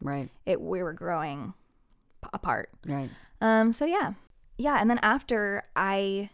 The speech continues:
Speaker 2: and that's when I really kind of flipped a switch and started a kind of a self-discovery, quote unquote, journey.
Speaker 1: Hmm.
Speaker 2: Um, as silly as that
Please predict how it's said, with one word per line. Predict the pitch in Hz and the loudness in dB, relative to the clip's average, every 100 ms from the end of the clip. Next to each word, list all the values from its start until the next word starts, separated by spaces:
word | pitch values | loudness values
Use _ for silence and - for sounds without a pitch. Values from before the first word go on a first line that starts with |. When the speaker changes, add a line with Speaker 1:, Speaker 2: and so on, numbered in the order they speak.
| _ - | _ -4
Speaker 2:
and | 214 | -2
that's | 208 220 | 0 0
when | 247 | 0
I | 233 | 0
really | 190 190 202 | 0 -2 -2
kind | 233 208 196 | -4 -4 -6
of | 190 | -6
flipped | - 185 180 190 | -10 -4 -4 -2
a | 269 | -4
switch | 269 - 147 156 - - - - - - | -4 -6 -4 -4 -4 -8 -10 -12 -14 -6
and | 196 190 180 | -2 -2 -4
started | - - 185 180 185 185 | -8 -2 0 0 -2 -2
a | 196 180 | -4 -6
kind | - 180 | -6 -4
of | 202 | -2
a | |
self-discovery, | - 160 - 185 - 175 220 143 | -2 -4 -6 -8 -4 -2 -2 -4
quote | - 165 156 | -4 -4 -4
unquote, | 175 - _ _ - | -4 -8 _ _ -10
journey. | 90 - - _ - - - | -10 -10 -16 _ -20 -20 -10
Speaker 1:
Hmm. | 165 190 | -4 0
Speaker 2:
Um, | 190 156 | 0 0
as | 208 | -4
silly | - - 170 160 | -6 -4 -4 -4
as | 139 208 | -6 -6
that | 131 - | -6 -6